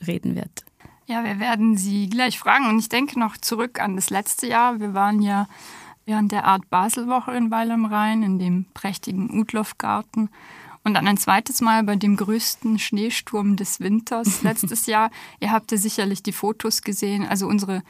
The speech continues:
Speaker 2: neunte Episode war dem Total Design gewidmet. Also du hast es angesprochen, das Gesamtkunstwerk. Und wir sprachen mit Matteo Kries, dem Museumsdirektor. Und jetzt rücken wir in die Front Row des Vitra Design Museums.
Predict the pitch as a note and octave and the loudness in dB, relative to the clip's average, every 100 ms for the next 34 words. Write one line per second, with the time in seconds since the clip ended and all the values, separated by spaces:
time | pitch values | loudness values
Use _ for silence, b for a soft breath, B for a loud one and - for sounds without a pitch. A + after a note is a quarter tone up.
0 | b b - G3+ A#3 C#4 A#3+ A#3+ A3+ A3+ | b b -2 0 2 0 -2 -2 0 0
1 | G#3 G3+ F#3+ F#3 - A3 G#3+ - G#3 G3 | 0 0 0 -2 -2 -4 -4 -4 -2 -2
2 | F#3+ F#3+ F#3+ F#3 A#3 C4+ B3 B3 - B3+ | -4 -6 -4 0 0 -2 -6 -10 -8 -6
3 | C4+ - - _ G3+ G3 F#3 G#3 G#3 - | -6 -10 -14 _ -6 -6 -6 -4 -2 -2
4 | - G3 A3+ - - A3+ A3+ G3+ G#3 - | -2 -2 -2 -4 -6 -2 -2 -2 -4 -6
5 | - b b b - E3 G3 F#3+ A3 - | -6 b b b -12 -6 -2 0 -2 -4
6 | - A3+ - A3 A3 A3+ A3 G3+ - G3 | -4 -4 -2 0 0 2 0 0 0 0
7 | G#3+ G#3+ G3 G3 F#3+ - G3 G3 - A#3+ | 2 0 0 -4 -2 -4 -6 -6 -6 -4
8 | - G#3 G3 F#3+ G3 G3 B3+ C4+ B3+ A#3+ | -4 -4 -2 -2 -2 -2 -2 -4 -6 -8
9 | A#3 - A3 A3+ B B B B B _ | -8 -6 -4 -4 B B B B B _
10 | - G#3+ G#3 A#3+ B3 - A3+ A3+ A3+ G#3+ | 0 2 4 2 0 -2 -4 -2 2 2
11 | G3+ G3+ G3+ G3 F#3 F#3 F#3 - G3+ A3 | 4 0 -2 -2 -2 -2 -4 -2 0 0
12 | - G3 G3+ G3+ F#3+ G3+ - G3 - G#3 | -2 -4 -2 -4 -4 -6 -6 -10 -8 -8
13 | G3+ G#3 - E3 G3+ G#3+ - - B3 A#3 | -6 -6 -4 -4 -4 -4 -6 -8 -8 -6
14 | - | -6